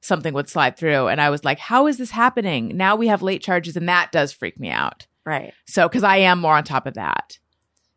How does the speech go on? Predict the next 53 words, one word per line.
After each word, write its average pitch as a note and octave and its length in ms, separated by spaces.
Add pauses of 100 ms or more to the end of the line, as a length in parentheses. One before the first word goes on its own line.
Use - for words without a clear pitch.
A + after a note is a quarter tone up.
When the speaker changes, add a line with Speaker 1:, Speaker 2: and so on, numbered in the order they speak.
(140)
Speaker 2:
Right. E3+ 340
Speaker 1:
This, E3+ 140
so - 160
that's D#3+ 240
why D3+ 120
I A#2 160
had, D3 280
when D3+ 220
you C#3 100
said C#3+ 240
that B2+ 200
you're C3+ 160
just B2+ 160
catching B2+ 320
things B2+ 220
Tetris B2+ 300
style, A2 280
that F#2 200
did, F#2 160 (280)
I C3+ 120
was A#2+ 280
like, - 200
"Oh - 40
my," D#3+ 80
Speaker 2:
Ah. A3+ 340
Speaker 1:
in A#3+ 60
the C#4+ 80
same E4 340
way C#4+ 140
that, B3+ 160
like, A3 200 (120)
Speaker 2:
<laughs> - 60
Speaker 1:
I A#3+ 120
used F4 180
to F#4 60
have, D4 180
like, G#3+ 220
tons G3 340
of F3+ 160
C E3 240
Ds D3+ 280
and E3 140
things D#3+ 400 (160)
in E3 160
the D#3 60
backseat D3+ 460
of D3 100
my C3+ 160
car C3 360
on C3+ 80
the C3+ 80
bottom, C3 360
and, C3+ 140